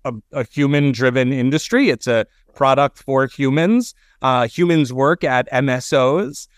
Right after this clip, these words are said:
Humans are coming up with all these kind of creative ideas and creative platforms. So we are often seeking to humanize, um, our, our clients, give a little peek behind the curtain. What problem are they solving? Stuff like that.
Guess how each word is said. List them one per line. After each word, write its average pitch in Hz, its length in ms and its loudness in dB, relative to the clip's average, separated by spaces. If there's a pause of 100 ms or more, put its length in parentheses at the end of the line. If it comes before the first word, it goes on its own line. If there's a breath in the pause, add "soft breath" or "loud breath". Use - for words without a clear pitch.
(160)
Humans 147 380 0
are 139 100 0
coming 139 260 -2
up 135 160 2
with 131 120 0
all 127 160 2
these 123 300 -2
kind 131 200 -2
of 117 100 -10
creative 127 500 0
ideas 123 560 0
and 135 160 0
creative 123 340 -2
platforms. 170 640 -2
So 147 100 -2
we 139 180 0
are 160 120 2
often 139 460 -2 (340)
seeking 147 460 -2
to 123 380 -2 (300)
humanize, 127 960 0
um, 120 400 0
our, 117 300 2
our 120 140 2
clients, 127 540 -2
give 143 140 0
a 151 60 2
little 143 240 0
peek - 320 -8
behind 135 360 0
the 123 60 -2
curtain. 131 540 -2
What 131 240 0
problem 135 420 0
are 127 160 2
they 120 160 0
solving? 117 720 -2 (280)
Stuff - 300 -4
like 113 160 -2
that. 98 220 -8